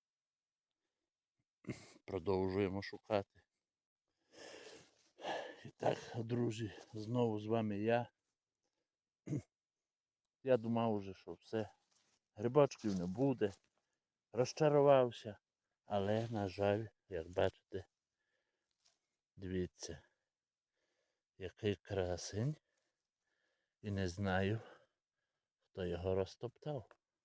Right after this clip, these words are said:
Хтось його вивернув. Або дивіться, яка краса.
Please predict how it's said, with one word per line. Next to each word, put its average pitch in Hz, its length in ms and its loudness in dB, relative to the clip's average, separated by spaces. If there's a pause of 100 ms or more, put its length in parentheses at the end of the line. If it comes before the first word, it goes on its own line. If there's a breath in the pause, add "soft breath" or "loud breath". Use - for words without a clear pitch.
(1600)
Хтось - 240 -12
його 95 240 0
вивернув. 95 600 2 (640)
Або 85 240 -12
дивіться, 80 400 -10
яка 87 220 -6
краса. 98 560 -4